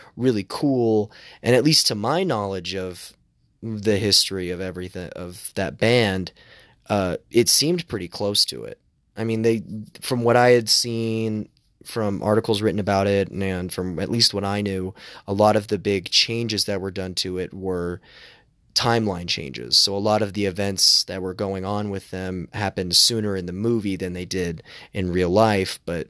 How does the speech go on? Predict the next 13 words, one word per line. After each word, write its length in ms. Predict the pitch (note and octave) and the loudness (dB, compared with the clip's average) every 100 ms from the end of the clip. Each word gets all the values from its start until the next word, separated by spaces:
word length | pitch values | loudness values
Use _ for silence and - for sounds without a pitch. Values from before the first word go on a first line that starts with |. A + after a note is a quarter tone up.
| - | -10
it 100 | F2+ | -8
was 260 | F2 E2 | -2 -2
more 160 | G2 G2 | 0 -6
of 60 | F#2+ | -6
an 100 | - | -6
editing 320 | G#2+ G#2+ G2 | -4 -4 -4
choice. 360 | F#2 - F2 - | -4 -4 0 0
That 140 | F#2 | 0
way 100 | F2+ | -4
they 120 | F2+ F#2+ | -6 -8
could 180 | E2 | -8
fit 280 | - - G2 | -8 -6 -4
in 400 | G2+ G#2 F#2+ F#2 | -4 -4 -4 -6